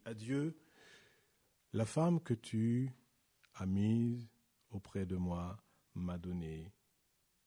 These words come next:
de l'arbre et j'en ai mangé. » Mais il n'a pas dit, « La femme m'a donné. » Qu'est-ce qu'il a dit ? «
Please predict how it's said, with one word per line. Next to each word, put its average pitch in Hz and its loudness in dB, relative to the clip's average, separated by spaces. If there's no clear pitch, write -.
de 87 -10
l'arbre 104 -8
et 95 -8
j'en 95 -2
ai 101 2
mangé. » 113 -2
Mais 110 -4
il 135 4
n'a 135 4
pas 170 4
dit, « 180 4
La 104 4
femme 185 2
m'a 98 4
donné. » 95 4
Qu'est-ce - -10
qu'il 110 -4
a 98 -4
dit ? « 85 -8